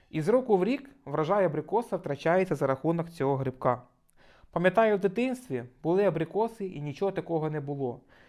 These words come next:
І завжди абрикос був обліплений плодами, смачними, соковитими. А нині постійно ранньою весною врожай знищується маніліозом. В цьому році буду проводити попереджувальну обробку від цього грибка.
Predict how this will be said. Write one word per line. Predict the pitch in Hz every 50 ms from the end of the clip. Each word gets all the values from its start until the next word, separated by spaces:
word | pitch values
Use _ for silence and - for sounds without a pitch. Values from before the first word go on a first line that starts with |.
| _ _
І | - 156
завжди | 151 185 165 170 170 240 240
абрикос | 208 185 180 175 175 180 185 170 151
був | 143 147 143 139 - -
обліплений | 156 156 143 143 143 180 190 185 185 185 147 139 139 139
плодами, | - - 147 147 143 156 151 143 135 127 120 113 - - -
смачними, | - 147 147 151 - - 196 214 196 175 160
соковитими. | - - - - 147 139 147 147 139 143 123 120 120 113 - - _ _ - - - _ _ _
А | - 139 151
нині | 170 220 277 269 233 202
постійно | - - 160 165 - - 214 240 240 202 175 156 147
ранньою | 165 170 165 156 151 147 143
весною | 139 139 135 - 170 196 220 220 220 208 208 -
врожай | - 135 139 135 131 135 156 175 180 147
знищується | 127 127 135 156 160 160 - 147 143 139 - - 135
маніліозом. | 135 135 135 135 131 131 120 117 117 107 - 113 127 - 147 _ _ _ _ _ _ - - - - - - _ _ _
В | -
цьому | - 233 240 240 233 220
році | 240 254 254 254 - 175
буду | 160 190 185 196 -
проводити | - 165 151 165 190 202 196 185 190 - 175 175 175 -
попереджувальну | - 147 - 143 131 147 160 160 156 160 147 147 135 135 139
обробку | 131 135 135 127 135 165 165 165 - 135
від | 127 127 127 -
цього | 156 156 147
грибка. | 135 135 131 131 - - 117 110